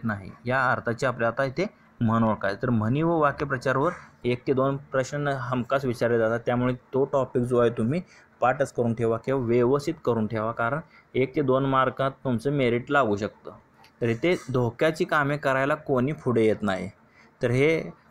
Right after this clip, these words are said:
यामध्ये आपण कोणत्या अर्थाची म्हण वापरतो? तर मांजराच्या गळ्यात घंटा कोणी बांधायची. काय म्हणतो? मा-, अ, मांजराच्या गळ्यात घंटा कोणी बांधायची, म्हणजे धोक्याचं काम आहे, म्हणजे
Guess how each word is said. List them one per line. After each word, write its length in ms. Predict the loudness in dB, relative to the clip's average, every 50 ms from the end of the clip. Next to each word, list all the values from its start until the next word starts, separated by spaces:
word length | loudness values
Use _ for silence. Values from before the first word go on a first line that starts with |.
| _ -4
यामध्ये 580 | -2 0 0 2 2 2 0 2 2 2 4 4
आपण 520 | 4 2 2 0 -2 -2 0 0 -2 -2
कोणत्या 400 | -4 -2 -2 0 0 2 2 2
अर्थाची 280 | 0 2 0 -2 -2 0
म्हण 160 | 0 0 2
वापरतो? 520 | 2 2 2 0 0 -2 -2 -2 -2 -4
तर 60 | -4 -2
मांजराच्या 600 | 0 2 2 2 4 4 4 2 2 2 0 2
गळ्यात 220 | 2 2 2 4
घंटा 340 | 2 2 0 0 0 0 -2
कोणी 280 | 0 0 0 2 2
बांधायची. 640 | 2 2 2 2 0 -2 -4 -6 -8 -6 -6 -6 -6 -8 -12 _ _ -20 _ _ -6
काय 160 | -4 -2 0
म्हणतो? 280 | 0 -2 -2 -2 -4 -4
मा-, 380 | -2 -2 0 2 2 2 2 -2 -4 -10 -16 -16 -16 -16 -12 -6
अ, 160 | -4 -2 -2 0
मांजराच्या 640 | 2 2 2 2 2 2 2 2 0 0 0 -2 -2
गळ्यात 260 | 0 0 0 0 -2 -4 -8 -20 _ _ -20 _ -8
घंटा 340 | -6 -4 -4 -4 -2 -2 -2
कोणी 340 | -2 -2 -2 -2 0 0 0
बांधायची, 440 | 2 0 0 0 -2 -6 -8 -8 -8
म्हणजे 180 | -6 -4 -2
धोक्याचं 440 | -2 -2 -2 -2 -2 -4 -2 -2 -4
काम 320 | -2 0 0 0 2 0 0
आहे, 260 | 0 -2 -4 -6 -8 -10 _ _ _ -20 -20 _ _ -4
म्हणजे 400 | -2 -2 0 0 0 0 -2